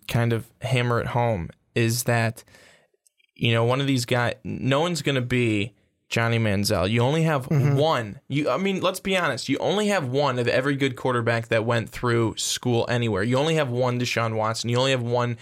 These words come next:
Speaker 1: Johnny Manziel. You only have one, uh, you know, uh, of those, those
Speaker 2: One
Speaker 1: really
Speaker 2: Marcus Mariota, one Jameis
Speaker 1: L-, let's,
Speaker 2: Winston.
Speaker 1: let's say that. I mean, you could say it about anybody. But, and that was good.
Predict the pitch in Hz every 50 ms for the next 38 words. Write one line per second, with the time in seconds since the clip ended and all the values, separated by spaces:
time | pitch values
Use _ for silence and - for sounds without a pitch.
0 | - - - - - 113 110 110 113 110 110 110 110 107 110 113 113 113 110 113
1 | 117 120 120 120 120 117 117 117 - - - - - - 110 110 110 117 120 120
2 | 117 117 113 113 - - - - - - - 104 107 107 - - 117 113 110 110
3 | 107 107 90 - - _ - 92 85 - - 117 113 - 104 107 104 120 127 120
4 | 117 113 113 110 107 - - - - 147 147 156 156 156 151 147 147 151 151 117
5 | 151 143 - 151 147 147 143 139 139 135 139 139 139 139 135 131 123 131 131 135
6 | 135 117 131 135 131 127 123 - - 135 131 123 127 113 107 110 117 139 135 -
7 | 135 127 117 113 101 104 113 117 120 123 120 - 113 - - 117 117 113 - 113
8 | 107 104 113 107 101 101 98 113 - - - - - - - _ _ - - 131
9 | 123 - - - _ _ _ _ _ _ _ - - 113 113 110 117 117 117 117
10 | 123 127 120 117 113 101 -